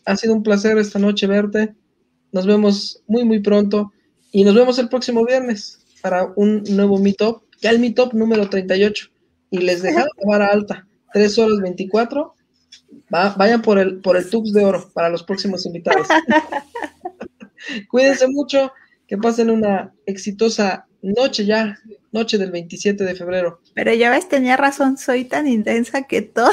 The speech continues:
Speaker 2: <laughs> lo hago así. <laughs> O sea, intensié tanto que fueron tantas horas.
Speaker 1: No, y, y, y, y las que nos faltaron, pero
Speaker 2: Sí, porque me, me tuve, dije, "No, no manches, ya". <laughs>
Speaker 1: Es correcto.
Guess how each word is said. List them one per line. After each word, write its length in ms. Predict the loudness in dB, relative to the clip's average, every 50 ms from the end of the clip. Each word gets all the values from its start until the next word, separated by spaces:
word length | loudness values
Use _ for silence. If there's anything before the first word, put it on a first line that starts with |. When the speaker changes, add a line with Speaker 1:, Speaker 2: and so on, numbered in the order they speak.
| 0 0 -2
Speaker 2:
<laughs> 240 | 2 2 4 4
lo 60 | 4 2
hago 420 | 2 2 2 2 0 0 -2 -2 -2
así. 580 | -2 -2 -2 -6 -16 -12 -8 -8 -8 -8 _ _ _ _ _ -4
<laughs> 80 | -4 -2 2 2 4 4 2 0 -2 -10 -20 -12 -6 -6 -4 0 2 2 2 2 0 -12 -14 -16 -14 -12 -12 -8 -4 -2 -2 -2 -2 -2
O 80 | 0 2
sea, 220 | 2 4 4 4
intensié 640 | 4 2 2 2 2 2 2 0 -2 -2 -4 -4 -4
tanto 440 | -2 -2 -2 -2 -4 -6 -8 -8 -6
que 140 | -6 -6 -6
fueron 280 | -6 -4 -6 -4 -2
tantas 420 | -2 -2 -2 -2 -4 -6 -8 -6 -8
horas. 400 | -8 -8 -8 -12 -14 _ _ _ _ _ _ _ _ _ _ _ _ -20 -20 _ 0 2
Speaker 1:
No, 140 | 2 2 2
y, 100 | 0 0
y, 400 | 2 2 2 2 2 2 2 2
y, 260 | 4 4 4 4 4 4
y 80 | 4
las 180 | 4 4 4 4
que 80 | 4 4
nos 140 | 4 4
faltaron, 480 | 2 0 2 2 0 0 0 -2 -4 -6 0 2
pero 280 | 4 6 6 6 4
Speaker 2:
Sí, 260 | 4 4 4 4 4 4 2
porque 300 | 0 0 2 2 2 2
me, 380 | 2 0 -2 -2 -4 -6 -8 -8
me 140 | -8 -8 -8
tuve, 260 | -8 -8 -8 -6 -8
dije, 220 | -10 -10 -12 -16
"No, 120 | -18 -16 -14
no 200 | -12 -12 -12 -12
manches, 300 | -16 -16 -14 -12 -10 -8
ya". 240 | -8 -8 -8 -10 -12 -16 -14 -14 -14 -16 -8 -2 -2
<laughs> 1400 | -2 0 2 0 0 0 0 -6 -6 -6 -6 -8 -12 -12 _ -12 -16 -16 -14 -16 -18 -16 -12 -12 -12 -12 _ -18 -18 -18 _ -20 -20 _ -18 -14 -8 -8 -8 -8 -6 -2
Speaker 1:
Es 180 | -2 -2 -2 0
correcto. 480 | -2 0 0 0 -2 -2 -6 -8 -8